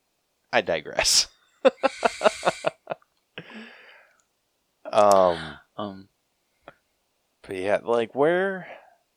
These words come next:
Speaker 1: script-wise, where I think this movie <laughs> kinda falls apart is with Penny. Penny
Speaker 2: Oh,
Speaker 1: sucks.
Speaker 2: God. Seriously. And yes, we know that the movie tries to redeem her at the end. I,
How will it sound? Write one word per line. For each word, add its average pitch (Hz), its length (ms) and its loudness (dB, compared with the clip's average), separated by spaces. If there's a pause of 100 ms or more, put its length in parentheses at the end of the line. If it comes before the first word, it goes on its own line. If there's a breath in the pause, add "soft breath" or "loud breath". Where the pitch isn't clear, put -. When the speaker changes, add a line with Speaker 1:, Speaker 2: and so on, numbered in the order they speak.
(840)
Speaker 1:
script-wise, 185 1000 -2
where 120 160 2
I 113 80 0
think 131 220 -6
this 113 140 -6
movie 104 280 -4
<laughs> - 0 -
kinda - 300 -4
falls 127 380 4
apart 123 400 2
is 92 60 -6
with 87 220 -4
Penny. 78 420 -8 (1080)
Penny 156 200 -4
Speaker 2:
Oh, 92 200 4
Speaker 1:
sucks. - 340 -2
Speaker 2:
God. 85 160 -8 (880 loud breath)
Seriously. 117 760 8 (320)
And 98 580 0 (100)
yes, - 960 6
we 92 140 0
know 95 220 0
that 107 160 -6
the 107 60 -8
movie 104 220 -2
tries 107 300 0
to - 120 -4
redeem 92 340 -2
her 101 100 4
at 104 120 4
the 90 140 2
end. 98 520 0
I, 85 300 0